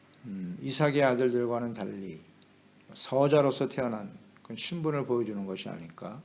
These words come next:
그러니까 모든 면에서 적극적으로 나설 수 없는 거죠. 서자이기 때문에. 그래서 이런 이름들을 붙이지 않았을까 하는 것도 묵상하게 되고요.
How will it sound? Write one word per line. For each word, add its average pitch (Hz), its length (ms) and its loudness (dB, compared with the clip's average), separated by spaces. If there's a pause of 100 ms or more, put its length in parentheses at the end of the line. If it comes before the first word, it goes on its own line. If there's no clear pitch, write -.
(600)
그러니까 - 100 -12
모든 139 320 0
면에서 139 400 0
적극적으로 131 540 -2
나설 120 320 2
수 - 100 -4
없는 123 240 -2
거죠. 120 260 -4 (920)
서자이기 113 580 -2
때문에. 101 440 -10 (1300)
그래서 123 240 0
이런 123 480 2
이름들을 117 560 -2
붙이지 - 400 -12
않았을까 95 680 -10
하는 98 120 -8
것도 101 220 -10
묵상하게 92 460 -10
되고요. - 260 -20